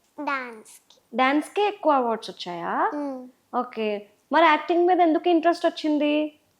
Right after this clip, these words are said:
Speaker 1: నాకు ఇంట్రెస్టే,
Speaker 2: ఉమ్.
Speaker 1: కానీ రవీంద్ర భారతిలో డాన్స్ చేస్తుంటే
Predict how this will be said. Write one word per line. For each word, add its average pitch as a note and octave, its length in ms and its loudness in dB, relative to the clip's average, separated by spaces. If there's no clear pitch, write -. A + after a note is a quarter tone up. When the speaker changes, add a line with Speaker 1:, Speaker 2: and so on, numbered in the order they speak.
Speaker 1:
నాకు D4 420 -8
ఇంట్రెస్టే, D#4+ 1300 -8
Speaker 2:
ఉమ్. C#4 240 -4
Speaker 1:
కానీ F#4+ 420 0
రవీంద్ర D#4 460 -2
భారతిలో C#4+ 800 -2
డాన్స్ B3+ 580 -6
చేస్తుంటే C4 800 -8